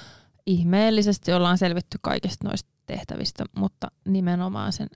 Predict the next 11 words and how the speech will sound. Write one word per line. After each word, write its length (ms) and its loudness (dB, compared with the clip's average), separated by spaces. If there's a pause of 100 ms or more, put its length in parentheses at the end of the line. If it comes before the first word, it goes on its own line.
(120)
ryhmän 400 -2
avustuksella. 640 -4
Et 80 -4
ollaan 240 4
kaikki 340 -4
vähän 180 -2
niinku 140 -4
samassa 560 -2 (460)
liemessä 640 0
täällä, 420 -4
että 320 -4